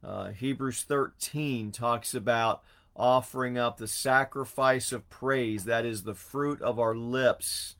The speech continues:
um, and doing good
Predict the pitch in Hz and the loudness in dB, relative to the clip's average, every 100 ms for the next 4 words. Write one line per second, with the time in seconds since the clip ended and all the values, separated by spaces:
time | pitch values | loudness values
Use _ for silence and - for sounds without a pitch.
0 | _ - - - - - 104 95 90 90 | _ -20 -20 -20 -14 -8 -4 -4 -6 -8
1 | 104 101 135 127 110 - 127 135 123 101 | -10 -6 -2 -2 -4 -4 2 4 4 2
2 | 92 | -4